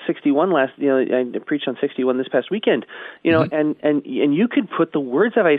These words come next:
Speaker 1: sixty, you, you, you are not wrong when you put the words of Isa-, Isaiah sixty-one on the lips of Jesus himself.
Speaker 2: Mm-hmm.
Speaker 1: You know, he's saying, "This is what I'm gonna do for you." You know, and tying that, tying it into the Jubilee,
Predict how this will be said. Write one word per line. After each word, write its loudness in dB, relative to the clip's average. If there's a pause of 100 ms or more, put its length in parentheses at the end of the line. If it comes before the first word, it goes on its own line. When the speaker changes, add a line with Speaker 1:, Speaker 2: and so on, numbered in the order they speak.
Speaker 1:
sixty, -6
you, -8
you, -2
you 4
are 4
not 0
wrong 2 (300)
when 2
you -2
put -2
the -2
words 0
of 2
Isa-, -2
Isaiah 2
sixty-one -2
on -2
the -2
lips -2
of -6
Jesus -6
himself. -10 (680)
Speaker 2:
Mm-hmm. -8 (240)
Speaker 1:
You 0
know, 2
he's -6
saying, -2
"This 2
is 0
what 0
I'm 0
gonna 0
do -2
for -2
you." -6 (300)
You 2
know, 4
and 2
tying 0
that, 2
tying -2
it 0
into -2
the -4
Jubilee, -4